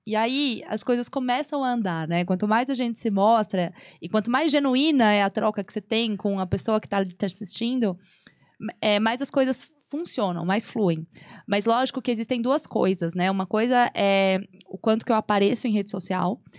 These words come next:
e outra coisa é o quanto que isso converte em paciente, porque eu não sou blogueira, eu sou médica, né? Então eu tô ali, eu adoro, não vou mentir, eu adoro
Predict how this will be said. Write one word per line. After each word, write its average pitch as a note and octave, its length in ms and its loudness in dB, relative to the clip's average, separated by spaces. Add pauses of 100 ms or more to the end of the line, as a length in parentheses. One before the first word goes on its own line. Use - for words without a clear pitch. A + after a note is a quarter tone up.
(200)
e A3 120 2
outra D4+ 200 -2
coisa B3+ 280 2
é - 20 0
o A#3+ 40 -2
quanto A#3+ 220 -2
que - 60 -12
isso - 80 -8
converte B3+ 420 -2
em B3+ 40 -2
paciente, A#3+ 580 -2
porque F#3 220 -4
eu - 20 2
não A#3+ 80 0
sou D4 140 2
blogueira, G3 600 2
eu E3+ 120 -6
sou B3+ 100 -2
médica, F3+ 560 -6 (240)
né? F3 220 -6
Então F#3 240 -6
eu F#3+ 80 -6
tô A3 80 -8
ali, G#3 360 -2 (540)
eu E3+ 80 0
adoro, F3 460 2
não G3+ 100 4
vou F3+ 100 0
mentir, F3+ 360 0
eu A#3 60 0
adoro F#3 360 0